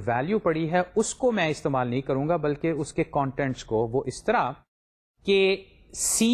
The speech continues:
ایک نمبر ہوگا اور اس نمبر میں میں آر کے کانٹینٹس ایڈ کر کے جو افیکٹو نمبر بنے گا اس کو as an address استعمال کروں گا۔ تو اب یہ ذرا ایڈریس کے کالم میں دیکھیے، سی پلس contents of آر،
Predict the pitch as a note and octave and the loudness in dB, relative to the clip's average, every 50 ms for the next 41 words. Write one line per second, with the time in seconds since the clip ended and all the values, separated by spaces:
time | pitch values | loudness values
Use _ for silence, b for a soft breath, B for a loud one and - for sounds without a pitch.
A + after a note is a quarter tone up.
0 | C4 - G3 G3+ G3 - D3 B2+ B2+ C3+ C#3+ G3+ A#3+ G#3+ D3+ C#3 A2+ G2+ G2+ G#2 | 4 4 4 4 2 2 0 -2 -2 0 0 0 0 0 0 0 -2 0 0 -2
1 | C3+ E3 - - - - - _ - - D3+ D3+ C#3+ D3 D3+ D#3 E3+ - - - | -2 -4 -6 -18 -20 -20 -20 _ -10 -2 0 2 2 2 2 0 -2 -4 -6 -16
2 | - - - G3 G3+ - - - C#3+ C#3 D3 E3 E3+ G3 A3 A3 G#3 G3 F3+ F3 | -14 -6 -2 -2 -2 -2 -4 -4 -4 -2 -2 0 0 0 0 0 0 -2 -4 -4
3 | E3+ D#3 D3+ D3+ D#3+ D#3 - - D3 D3+ D#3+ F3 G3 G#3+ - - G3+ - - - | -2 0 0 0 0 -2 -4 -2 0 2 2 2 0 0 0 -2 -2 -2 -2 -2
4 | D3+ C#3+ C#3+ C#3+ - F#3+ F#3 - - - - - D3+ E3+ G3+ A#3 A3+ G#3+ - B2+ | -2 -2 -2 -2 -2 -4 -4 -4 -8 -10 -6 -2 0 0 0 0 -2 -2 -2 -2
5 | G#2+ - - - G2+ A2+ C3 - _ _ _ _ _ _ _ - - A#2 E3 - | -2 -2 -4 -4 -2 -2 -2 -4 _ _ _ _ _ _ _ -10 -4 0 0 0
6 | - D3 - - - - G3+ - - - B3 G#3+ F3 D3 C3 B2+ C#3 D#3+ G#3+ A3+ | 0 -2 -6 -6 -2 -2 -2 -2 -2 0 0 0 2 0 0 0 0 0 0 0
7 | F#3 D#3 D3 D3 D#3+ F3 G#3 A3 - - B3+ D#4 - - - E4+ D#4+ A#3+ F3 D3+ | 0 0 -2 -2 0 0 0 -2 -2 -2 -2 -2 -2 -2 -2 0 2 2 2 2
8 | C#3+ C#3 A#2+ A#2 G#2 G#2+ B2 B2 A#2 - - A#2 - - A#2+ G#2+ G#2+ G#2 G2+ - | 2 2 0 0 0 0 0 -2 -2 -2 -8 -8 -6 -4 -2 0 0 0 0 -2
9 | G#2+ G#2+ A2+ C3 D3 - - E3 E3+ E3 F3 F3 D#3 D#3+ D3 C3+ A#2 A2+ E3 F3+ | -4 -2 -2 -2 -2 0 0 -2 -2 0 0 0 0 2 2 2 2 2 0 0
10 | - - F#3 - - C3+ C3 C3+ C3+ C3 A#2 A2+ B2+ B2 - - E3 - - - | -2 -4 -10 -4 -2 0 0 0 0 -2 -2 -2 -2 -2 0 -2 -2 0 0 -2
11 | - G3+ G#3+ G#3+ - G#3+ G#3+ F3+ - - - G#3 G#3+ G#3 G#3 - G#3 G3 - - | 0 0 0 0 0 0 -2 -2 -2 -2 0 0 0 0 2 0 0 -2 -2 -2
12 | - C#3+ C3 - - A2+ F#2+ E2 | -4 -4 -2 -2 -2 -2 -2 -2